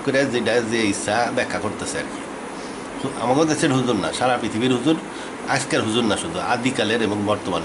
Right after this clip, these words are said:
সব হুজুরই। তাই বুঝলে বুঝো,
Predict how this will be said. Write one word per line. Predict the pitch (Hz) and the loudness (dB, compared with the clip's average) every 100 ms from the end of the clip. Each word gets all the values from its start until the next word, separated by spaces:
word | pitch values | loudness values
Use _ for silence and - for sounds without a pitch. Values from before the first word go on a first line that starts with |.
| - | -2
সব | 92 | -2
হুজুরই। | 95 85 82 - - - - - - - - | -2 -6 -8 -10 -10 -10 -10 -10 -10 -10 -6
তাই | 107 123 | 0 0
বুঝলে | 107 131 120 131 | 2 2 2 2
বুঝো, | 139 147 151 185 | 4 6 6 2